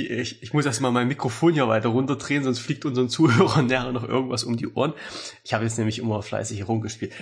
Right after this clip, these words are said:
Nein, also bei mir ist alles okay. Äh, Wetterchen passt. Heute war, ähm, sogar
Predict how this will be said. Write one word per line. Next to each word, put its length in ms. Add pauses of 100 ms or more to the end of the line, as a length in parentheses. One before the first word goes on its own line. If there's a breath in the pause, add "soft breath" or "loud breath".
Nein, 220
also 200
bei 160
mir 140
ist 120
alles 320
okay. 360
Äh, 400
Wetterchen 420
passt. 320
Heute 380
war, 340
ähm, 680
sogar 680